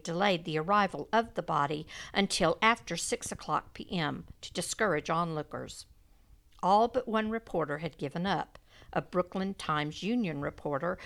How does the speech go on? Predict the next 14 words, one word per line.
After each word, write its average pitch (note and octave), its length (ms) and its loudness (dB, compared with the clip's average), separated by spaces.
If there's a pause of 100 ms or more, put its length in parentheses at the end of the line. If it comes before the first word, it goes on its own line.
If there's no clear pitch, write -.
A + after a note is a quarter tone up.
(140)
who G#3 100 2
hid F#3 440 0
in D#3+ 140 -6
the E3 60 -4
shadows. - 720 -4 (640)
He B3 160 2
observed C4 540 4
the C4+ 80 -2
coffin F3 520 0
being E3 280 0
taken F#3+ 440 0
to A3+ 120 -6
the F#3+ 80 -2
home E3 460 0